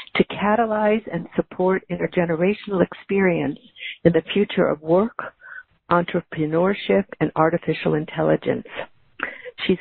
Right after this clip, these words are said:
also a senior fellow in social innovation and entrepreneur in residence at Babson College in Wellesley, Mass, and she's an associate fellow in finance and global economics, the Royal Institute of International Affairs,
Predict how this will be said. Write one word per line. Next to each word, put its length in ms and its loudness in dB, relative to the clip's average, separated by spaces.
also 440 0
a 80 0
senior 400 0
fellow 340 2
in 220 -2
social 360 0
innovation 800 2
and 180 -2
entrepreneur 920 0
in 140 -8
residence 560 0
at 180 2
Babson 540 -2
College 360 2
in 120 0
Wellesley, 380 0
Mass, 380 0
and 140 0
she's 160 0
an 100 0
associate 720 0
fellow 280 2
in 200 -2
finance 540 2
and 120 -8
global 360 2
economics, 720 -2
the 80 0
Royal 440 2
Institute 600 -4
of 80 -2
International 800 0
Affairs, 600 2